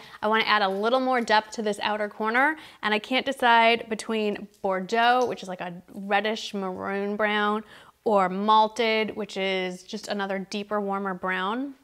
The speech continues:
I'm gonna go with Malted. It's, um, it's a really pretty, rich, warm brown that I don't see in a lot of palettes. So I'm taking an even thinner, like, more pointed brush, which is the Mac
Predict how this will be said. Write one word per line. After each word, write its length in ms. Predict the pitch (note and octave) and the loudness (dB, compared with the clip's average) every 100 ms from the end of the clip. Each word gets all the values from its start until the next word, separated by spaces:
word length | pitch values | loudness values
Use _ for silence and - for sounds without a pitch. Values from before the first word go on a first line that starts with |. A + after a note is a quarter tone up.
| _ _ _ _ - - _ _ _ _ _ - | _ _ _ _ -12 -12 _ _ _ _ _ -6
I'm 80 | |
gonna 140 | C#4 F4+ | -2 2
go 120 | F4 | 4
with 140 | F4 | 4
Malted. 580 | C4+ B3+ C4+ B3 F3 F3+ - | 4 4 4 2 0 -2 -2
It's, 280 | A3 A3 - | -2 -2 2
um, 520 | G#3+ G#3 G3+ G3+ G#3 - _ _ - - - - - _ - - - | 4 4 2 -4 -8 -14 _ _ -20 -16 -16 -16 -20 _ -20 -14 -8
it's 200 | A3+ - - | -8 -6 -6
a 60 | |
really 380 | G#3+ A3 A#3+ C4 | -4 2 2 2
pretty, 420 | B3 - A#3 A#3 | -4 -2 0 0
rich, 340 | G3+ G3+ G#3+ - | 0 0 0 -2
warm 220 | G#3 G#3 | -2 0
brown 300 | F#3+ F#3+ G#3 | 0 0 0
that 120 | G#3 | 0
I 100 | G#3 | -2
don't 300 | G3 A3+ D#4 | 0 -2 -2
see 260 | - - D4 | -10 -8 -6
in 80 | - | -6
a 80 | G3 | -4
lot 160 | F3+ | -6
of 80 | F#3 | -8
palettes. 500 | - F3+ - - - | -8 -8 -8 -14 -20
So 340 | - A#3+ A3+ - - _ | -18 -10 -10 -10 -16 _
I'm 120 | - G#3+ | -8 -4
taking 320 | B3 A3+ G#3 | -2 -2 -2
an 80 | G#3 | -2
even 260 | F#3+ F#3+ F#3 - - | -2 -4 -8 -12 -2
thinner, 640 | G4 F#4 B3+ G#3+ G3+ A3 - _ _ - | 2 6 6 6 4 0 -12 _ _ -6
like, 180 | A3 G#3 | -4 -2
more 220 | G#3+ G#3+ | -2 -2
pointed 460 | - C4+ C#4 C4+ G3+ | -2 -2 0 0 2
brush, 420 | F#3 F3+ G3 - - _ _ | 4 4 0 -6 -10 _ _
which 420 | G3+ G3 - - - | -8 -8 -8 -10 -8
is 300 | G#3 F#3 F#3 | -6 -6 -6
the 200 | F3+ F#3+ | -8 -8
Mac 640 | F#3 F#3 F#3 F#3+ - - | -6 -4 -2 -2 -4 -14